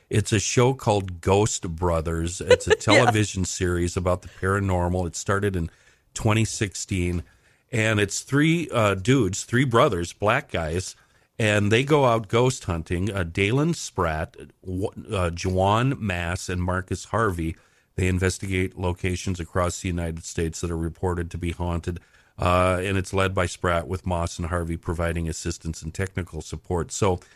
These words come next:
Speaker 1: um, and they're based out of, uh, Atlanta, Georgia.
Speaker 2: Mm-hmm.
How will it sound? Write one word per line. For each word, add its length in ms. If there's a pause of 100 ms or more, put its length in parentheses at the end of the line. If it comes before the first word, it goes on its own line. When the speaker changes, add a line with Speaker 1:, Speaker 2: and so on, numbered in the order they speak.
(440)
Speaker 1:
um, 460
and 140
they're 100
based 340
out 180
of, 220
uh, 240
Atlanta, 360
Georgia. 500
Speaker 2:
Mm-hmm. 180